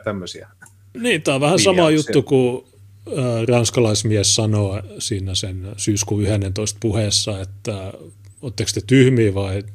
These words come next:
Speaker 2: näyttelettekö te, että te pakenette islamia, mutta sitten kun te tuutte tänne, niin te haluatte islamia, niin ootteko te, niinku, käyttekö te täysillä? Se ei tietenkään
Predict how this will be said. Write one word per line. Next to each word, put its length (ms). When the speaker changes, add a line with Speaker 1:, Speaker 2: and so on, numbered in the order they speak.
Speaker 2:
näyttelettekö 800
te, 100
että 360
te 100
pakenette 720
islamia, 560
mutta 260
sitten 260
kun 80
te 100
tuutte 320
tänne, 320
niin 140
te 80
haluatte 400
islamia, 480
niin 80
ootteko 320
te, 100
niinku, 560
käyttekö 380
te 80
täysillä? 540
Se 140
ei 100
tietenkään 580